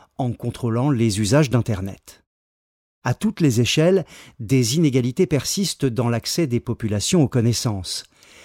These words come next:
Ces inégalités peuvent être territoriales, sociales ou générationnelles.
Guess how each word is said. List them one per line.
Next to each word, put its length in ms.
Ces 360
inégalités 640
peuvent 240
être 280
territoriales, 920
sociales 680
ou 120
générationnelles. 960